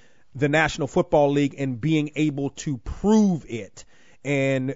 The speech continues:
putting in your, your, your own rules when it, and making your own judgments when,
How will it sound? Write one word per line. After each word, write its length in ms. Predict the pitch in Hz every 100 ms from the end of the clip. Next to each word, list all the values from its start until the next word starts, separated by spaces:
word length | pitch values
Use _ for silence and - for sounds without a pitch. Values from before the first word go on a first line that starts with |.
| - -
putting 300 | - 165 151
in 220 | 156 147
your, 340 | 127 131 127 -
your, 200 | 123 117
your 200 | 135 131 143
own 280 | 170 175
rules 520 | 151 156 151 151 139 131
when 180 | 123
it, 240 | 127 117 - - - -
and 200 | 113 117
making 260 | 143 143 127
your 160 | 123
own 220 | 147 165 151
judgments 720 | 156 147 139 139 139 - -
when, 260 | 120 113